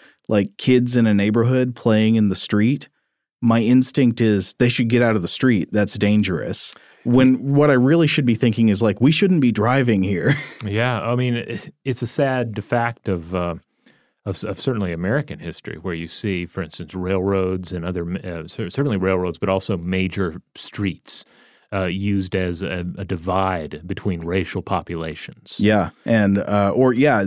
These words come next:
Speaker 1: like, uh, Bullitt writes about that, how railroads and highways very often did become, like, dividing lines for, uh, along class lines, or along racial segregation, all kinds of cruel segregation that took place in the creation of modern cities.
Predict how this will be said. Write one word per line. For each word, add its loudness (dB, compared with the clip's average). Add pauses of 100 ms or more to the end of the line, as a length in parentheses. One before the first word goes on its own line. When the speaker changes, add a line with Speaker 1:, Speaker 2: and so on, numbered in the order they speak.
(120)
Speaker 1:
like, 2
uh, 4
Bullitt 4
writes 2
about 0
that, 2
how 6
railroads 2
and 0
highways 0
very 4
often 0
did 2
become, 2
like, 0
dividing 2
lines 0
for, -4
uh, 0
along -2
class 0
lines, 2
or -2
along 0
racial 2
segregation, 0
all 0
kinds 2
of -4
cruel 4
segregation 2
that -2
took -4
place 0
in 2
the -2
creation 2
of 0
modern 0
cities. -2